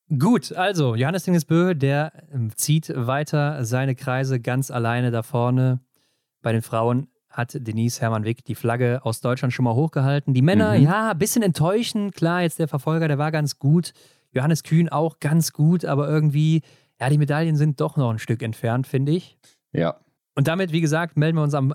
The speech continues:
Speaker 1: Freitag dann mit Einzel- und Single-Mix zurück. Schreibt uns gerne Feedback oder was auch immer ihr noch sehen oder hören wollt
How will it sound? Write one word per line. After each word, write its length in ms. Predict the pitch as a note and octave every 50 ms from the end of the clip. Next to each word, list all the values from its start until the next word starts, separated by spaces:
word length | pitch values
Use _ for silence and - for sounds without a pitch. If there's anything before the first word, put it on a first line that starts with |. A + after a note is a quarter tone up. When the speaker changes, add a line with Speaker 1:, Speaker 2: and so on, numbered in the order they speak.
| - -
Speaker 1:
Freitag 560 | - - - - B2 C3+ D#3 D#3+ E3 D3+ -
dann 140 | - C3+ C3+
mit 120 | C3 B2 B2+
Einzel- 340 | B2+ B2+ C#3 C#3 - - C3+
und 100 | B2+ A#2+
Single-Mix 720 | - - C#3 C#3 C#3 C3 B2+ B2 B2 B2 B2+ - - - -
zurück. 320 | - A2 G#2+ C3 D3+ D#3 _ _ _ _ _ _ -
Schreibt 180 | - - F3
uns 100 | F3+ E3
gerne 180 | - F3 E3+ D#3+
Feedback 540 | - - F3+ - - E3+ E3 E3 D#3+ - -
oder 220 | D3+ C#3 C3+ B2 C#3+
was 160 | D3+ - -
auch 140 | C3+ B2+ -
immer 180 | D#3 C#3+ C#3+
ihr 120 | C#3+ C3+ C3
noch 120 | B2+ A#2+
sehen 320 | G#2+ A#2+ B2 C3+ C#3+ D3
oder 180 | C#3 B2 B2 A#2+
hören 300 | A#2 C3+ D3+ C#3+ C#3 C3
wollt 480 | A#2+ C3 C3 C3+ C#3+ C#3+ - - -